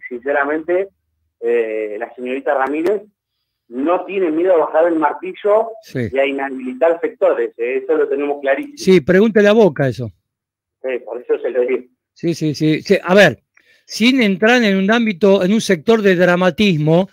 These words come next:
Speaker 2: digo, llegado el caso que, como dice usted, la fiscal baja el martillo,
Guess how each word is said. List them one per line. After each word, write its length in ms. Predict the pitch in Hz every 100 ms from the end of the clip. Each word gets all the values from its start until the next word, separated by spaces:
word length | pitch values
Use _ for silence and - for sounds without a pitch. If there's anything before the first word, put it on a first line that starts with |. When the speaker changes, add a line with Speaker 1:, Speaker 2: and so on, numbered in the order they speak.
| _ _ _ _
Speaker 2:
digo, 280 | 170 165 151
llegado 320 | 143 180 214
el 80 | 196
caso 280 | 220 185 147
que, 120 | 151
como 260 | 175 180 226
dice 200 | 240 233
usted, 380 | - 202 127 - _ -
la 140 | 165
fiscal 320 | 185 - 240
baja 240 | 226 240 226
el 80 |
martillo, 720 | 220 220 262 247 175 196 214